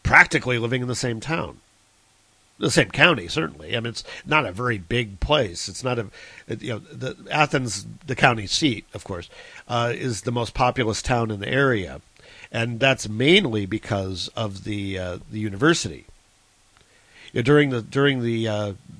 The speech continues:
th-, the summer, there's about, uh, what, six thousand, seven thousand residents in Athens, and during the, during the, uh, school year, there's, like, twenty-six thousand.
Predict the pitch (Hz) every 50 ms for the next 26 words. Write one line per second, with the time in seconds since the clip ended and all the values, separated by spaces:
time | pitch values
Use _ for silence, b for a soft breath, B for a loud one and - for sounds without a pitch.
0 | - - - 85 - - - 107 - - 156 147 113 85 82 87 - _ _ _
1 | _ _ _ _ _ _ _ _ _ - - - 131 104 131 131 123 113 113 -
2 | - 135 110 101 98 101 110 95 95 - - 131 - - 151 135 127 123 110 107
3 | 107 - 143 131 123 113 113 127 120 113 92 101 110 131 147 131 117 117 90 87
4 | 78 80 - - 101 117 131 135 117 - 80 71 76 - B B B B B B
5 | B - 117 117 127 127 123 123 117 113 113 107 104 101 - _ - - 113 123
6 | 120 120 120 117 110 101 110 107 107 104 104 101 95 92 - - 180 220 262 220
7 | 139 110 110 107 113 107 143 135 123 - 143 143 143 135 120 - - 254 - -
8 | - 147 120 113 95 - 98 85 67